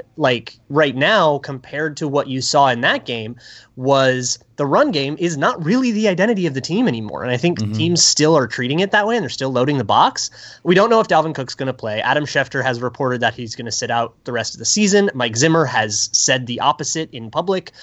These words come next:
Speaker 1: So I honest-, I have no idea what to do with that. I, I
Speaker 2: The regular season,
Speaker 1: have no
Speaker 2: right?
Speaker 1: idea what to
Speaker 2: Sixteen
Speaker 1: do
Speaker 2: and
Speaker 1: with it.
Speaker 2: seventeen was the actual, was what
Speaker 1: So-,
Speaker 2: Schefter
Speaker 1: sorry?
Speaker 2: specifically said, right? Schefter said sixteen and seventeen, not the rest of the season, meaning, like,
Speaker 1: Regular
Speaker 2: the play-,
Speaker 1: season,
Speaker 2: like,
Speaker 1: yeah.
Speaker 2: right, right, right. Okay.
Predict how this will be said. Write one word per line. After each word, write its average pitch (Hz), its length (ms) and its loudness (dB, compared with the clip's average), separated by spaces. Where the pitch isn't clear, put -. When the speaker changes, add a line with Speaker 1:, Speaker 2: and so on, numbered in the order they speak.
Speaker 1:
So 127 240 -4
I 131 220 0
honest-, 143 220 0
I 131 40 -2
have 120 140 -2
no 147 200 2
idea 139 280 0
what 135 80 -8
to 135 80 -8
do 131 80 -6
with 117 140 -10
that. 127 300 4
I, 120 220 -2
I 117 160 -6
Speaker 2:
The 139 140 0
regular 147 360 2
season, 107 300 -4
Speaker 1:
have - 0 -
no 101 60 -4
Speaker 2:
right? 117 80 -2
Speaker 1:
idea 110 180 -6
what 117 60 -2
to - 20 -4
Speaker 2:
Sixteen 123 160 -4
Speaker 1:
do 120 60 0
Speaker 2:
and 98 80 -4
Speaker 1:
with - 100 -8
it. - 20 -4
Speaker 2:
seventeen 107 520 -4
was 90 160 -10
the 95 160 -8
actual, 87 640 -8
was 101 120 -6
what 98 180 -4
Speaker 1:
So-, 135 80 -4
Speaker 2:
Schefter 110 160 -2
Speaker 1:
sorry? 139 180 2
Speaker 2:
specifically 101 520 -10
said, 87 220 -10
right? 92 220 -8
Schefter - 300 -2
said 127 180 -4
sixteen 135 560 -4
and 107 140 -2
seventeen, 107 640 -4
not 101 220 -6
the 104 80 -6
rest 101 260 -6
of 85 140 -10
the 90 80 -10
season, 92 500 -6
meaning, 92 240 -2
like, 190 120 6
Speaker 1:
Regular 165 120 4
Speaker 2:
the 131 180 -2
play-, 98 120 -2
Speaker 1:
season, 80 100 -8
Speaker 2:
like, 101 140 -4
Speaker 1:
yeah. - 40 -12
Speaker 2:
right, 104 240 -4
right, 92 140 -6
right. 80 160 -12
Okay. 98 240 -8